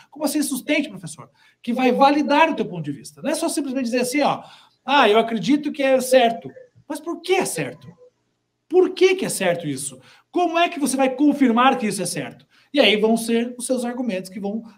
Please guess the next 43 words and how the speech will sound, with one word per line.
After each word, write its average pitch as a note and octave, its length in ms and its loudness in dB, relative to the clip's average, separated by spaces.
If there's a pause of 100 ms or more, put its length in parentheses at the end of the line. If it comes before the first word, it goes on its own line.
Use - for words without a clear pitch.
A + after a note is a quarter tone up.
(140)
dar F#3+ 240 0
essa G3+ 200 -4
validade G#3+ 800 2
ao G#3 60 -4
seu G#3 160 -8
ponto G3 180 -10
de B3 80 -12
vista. - 380 -14 (280)
Uma G#3 280 2
coisa, G#3+ 280 6
então, F#3+ 300 2
é D#3+ 40 2
a D#3 60 2
opinião, E3+ 680 0 (540)
que D3+ 120 -4
é C#3 100 -2
opinião D#3 640 -2
igual D3 520 -2
a C3+ 60 -10
ponto C3 320 -18
de B2+ 80 -20
vista, D3+ 320 -20 (240)
certo? A#3+ 380 -4 (340)
Outra G#3+ 260 2
coisa G#3+ 240 2
é B3 160 0
a G3 80 0
argumentação, G#3+ 840 -4 (160)
que D3+ 80 -12
é - 20 -2
o D3 80 -6
que D#3+ 100 -12
sustenta E3+ 600 -8
a - 20 -2
opinião. G3+ 480 -8 (460)
Né? F3+ 140 -4
Não A3 100 -2
basta G#3 280 2
ter A3+ 120 -4
opinião, A3+ 600 -2
tem D#3+ 100 -10
que C3+ 80 -12
ter F3 320 -8